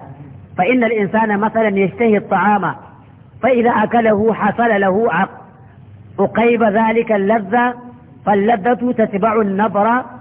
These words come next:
إلى الشيء، فإذا نظر إليه التذ به، واللذة الذي، التي تتبع النظر ليست نفس النظر، وليست هي رؤية الشيء، بل تحصل عقيب رؤيته. وقد قال تعالى:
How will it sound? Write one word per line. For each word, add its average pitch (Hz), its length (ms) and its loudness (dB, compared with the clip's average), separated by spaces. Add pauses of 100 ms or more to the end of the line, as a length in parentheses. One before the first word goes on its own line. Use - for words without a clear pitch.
(500)
إلى 220 180 2
الشيء، 202 540 -2
فإذا 226 360 2
نظر 208 260 0
إليه 220 600 0
التذ 185 380 0
به، 190 200 0 (720)
واللذة 226 560 2
الذي، 208 340 0 (100)
التي 214 420 0
تتبع 220 480 0
النظر 226 460 0
ليست 233 420 -2
نفس 208 280 -4
النظر، 190 460 -2 (880)
وليست 220 440 2
هي 214 220 0
رؤية 190 320 0
الشيء، 202 600 -2
بل 208 240 0
تحصل 226 600 -2 (320)
عقيب 214 400 2
رؤيته. 190 600 -2 (640)
وقد 214 240 0
قال 214 400 -2
تعالى: 220 480 0